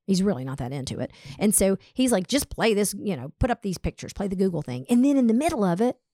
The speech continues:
here comes old Deborah, his secretary.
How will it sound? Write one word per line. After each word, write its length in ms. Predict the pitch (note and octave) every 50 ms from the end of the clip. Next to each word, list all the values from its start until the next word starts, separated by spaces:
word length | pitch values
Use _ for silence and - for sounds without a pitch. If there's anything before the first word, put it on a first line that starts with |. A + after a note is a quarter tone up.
| _ _ _ _ _ _ _ _ _ _ -
here 160 | - B3+ B3
comes 240 | - C4 B3 A#3 -
old 200 | B3 B3 G#3+ F3+
Deborah, 420 | G#3+ C4 C#4+ - A3+ G#3 A3+ A#3 _
his 160 | - B3 -
secretary. 640 | - C4 - - A#3+ - - G2+ A2 - - A#3+ -